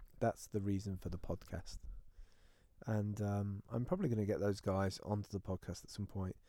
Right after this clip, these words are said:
They have podcasts as well. At least Eddie has a podcast. I'm not sure if Dale does. I know she does video stuff. She's got a food blog. But, um,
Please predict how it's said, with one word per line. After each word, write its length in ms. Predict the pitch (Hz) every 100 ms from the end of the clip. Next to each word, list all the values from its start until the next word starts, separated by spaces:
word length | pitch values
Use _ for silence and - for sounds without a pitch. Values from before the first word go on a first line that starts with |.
| - - - -
They 140 | 127 127
have 180 | 127
podcasts 540 | - 113 - 113 - 104
as 100 | 98
well. 180 | 107 104
At 100 | 107
least 200 | 107 -
Eddie 260 | 113 110
has 180 | 101 95
a 40 | 92
podcast. 520 | 98 95 98 95 -
I'm 60 |
not 100 | 104
sure 140 | - 101
if 120 | -
Dale 200 | 110 104
does. 200 | 92 101
I 40 |
know 120 | 101 107
she 160 | -
does 240 | 101 95 - - - - -
video 300 | 113 101 98
stuff. 340 | 95 - 95 -
She's 180 | - 110
got 100 | 98
a 60 |
food 280 | - - 95 -
blog. 240 | 92 87 - - - - - - - -
But, 140 | 120 117
um, 300 | 117 113